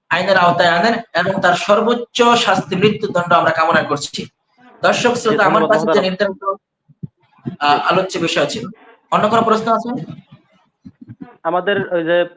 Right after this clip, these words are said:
Speaker 2: কয়েকটা প্রশ্ন জমা হয়ে গেছিল, মনে হয় প্রশ্নগুলোর অ্যান্সার দিতে পারলে, মানে মধ্যখানে দিয়ে গেলে আমাদের সহজ হতো। প্রশ্ন আসতেছে,
Speaker 1: জি, জি,
Speaker 2: পরে বোরিং হয়ে
Speaker 1: প্রশ্নগুলো
Speaker 2: যাবে। একটি
Speaker 1: করেন।
Speaker 2: প্রশ্ন করছিলেন, মনে হয়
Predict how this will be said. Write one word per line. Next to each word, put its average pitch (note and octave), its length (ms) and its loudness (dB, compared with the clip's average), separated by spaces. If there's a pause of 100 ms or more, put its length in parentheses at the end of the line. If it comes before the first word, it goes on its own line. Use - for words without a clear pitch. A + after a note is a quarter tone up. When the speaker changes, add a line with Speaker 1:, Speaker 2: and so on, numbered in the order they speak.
(120)
Speaker 2:
কয়েকটা F3+ 280 0
প্রশ্ন F#3+ 360 -2
জমা F#3 200 0
হয়ে F3 160 0
গেছিল, D3+ 260 -4
মনে D#3 160 0
হয় F3+ 80 -4
প্রশ্নগুলোর E3 380 -4
অ্যান্সার D#3 440 -2
দিতে E3+ 260 -4
পারলে, E3 500 -2
মানে D#3 180 -2
মধ্যখানে D3+ 540 -6
দিয়ে D#3 220 -2
গেলে E3+ 180 -2
আমাদের D3 240 -2 (100)
সহজ D3+ 240 -4
হতো। B2 180 -10
প্রশ্ন C#3 280 -10
আসতেছে, C3 400 -8
Speaker 1:
জি, E3 140 -8 (280)
জি, F3+ 100 -4
Speaker 2:
পরে C#3 120 -2
বোরিং - 20 -4
হয়ে - 0 -
Speaker 1:
প্রশ্নগুলো C#3+ 400 0
Speaker 2:
যাবে। F3 60 4
একটি - 160 0
Speaker 1:
করেন। D#3+ 100 4
Speaker 2:
প্রশ্ন E3 180 -2
করছিলেন, F#3 380 -2
মনে F3 160 -2
হয় F#3 220 2